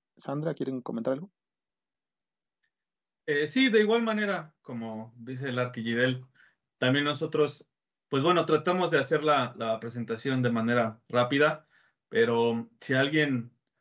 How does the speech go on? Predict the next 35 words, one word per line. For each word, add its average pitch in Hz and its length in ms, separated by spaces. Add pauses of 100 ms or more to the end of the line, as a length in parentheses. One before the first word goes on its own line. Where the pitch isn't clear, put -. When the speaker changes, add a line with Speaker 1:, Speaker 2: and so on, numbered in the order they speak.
(200)
Speaker 2:
le 120 80
gustaría 127 380
ahondar 143 260
en 139 160
al-, 120 200
en 117 480 (100)
algo, 127 540
algún 123 380
proyecto 139 720
que 120 100
le 123 80
haya 135 80
llamado 127 280
la 123 80
atención, 151 540 (300)
en 131 100
nuestra 131 320
página 139 400
está 127 480
un 127 80
poco 131 240
más 131 240
el 120 80
proceso, 131 600 (440)
y 117 360
si 120 120
igual 156 320
les 135 120
podemos 135 280
ayudar 143 260
en 139 140
alguna 131 300
duda 151 360
que - 100
tengan, 175 600